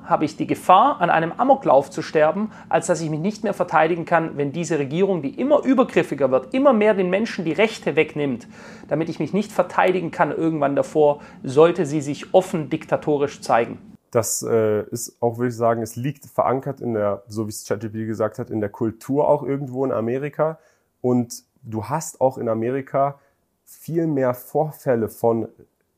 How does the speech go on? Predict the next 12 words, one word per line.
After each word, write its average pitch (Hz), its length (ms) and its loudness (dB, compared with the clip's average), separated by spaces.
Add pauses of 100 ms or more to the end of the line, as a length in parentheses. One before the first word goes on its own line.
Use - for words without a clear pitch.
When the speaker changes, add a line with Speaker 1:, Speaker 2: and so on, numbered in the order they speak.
(180)
Speaker 2:
Re-, 110 220 -14
Übergriffen 117 640 0
von 117 180 0
der 107 160 0
Regierung 113 480 -4
an 113 240 -4
einzelnen 110 440 -4
Personen 107 280 -6
oder 107 140 0
sei 107 100 4
es 107 180 -2
Polizisten. 120 840 -4